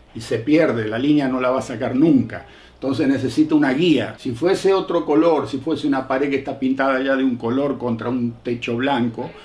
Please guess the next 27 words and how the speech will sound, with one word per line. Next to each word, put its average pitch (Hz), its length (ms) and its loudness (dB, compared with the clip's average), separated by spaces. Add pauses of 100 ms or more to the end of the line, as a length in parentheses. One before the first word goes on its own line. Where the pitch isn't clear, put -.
(160)
usted 131 340 -2
puede 139 260 2
sacar 120 420 -4
la 120 140 -2
línea 135 380 2
porque 110 220 -6
sigue 127 320 -4
el 107 100 -4
color 110 460 -4 (760)
más 120 220 -8
oscuro. 120 440 -4 (440)
Pero 117 140 -4
las 117 160 -2
dos 185 160 -2
cosas 165 320 -4
blancas 185 380 0
es 120 40 -12
como 139 240 -4
tratar 135 340 -2
de 151 60 0
hacer 143 220 -2
una 139 180 2
línea 139 460 0
recta 151 360 -4
en 135 140 2
una 135 160 2
nube. 131 480 0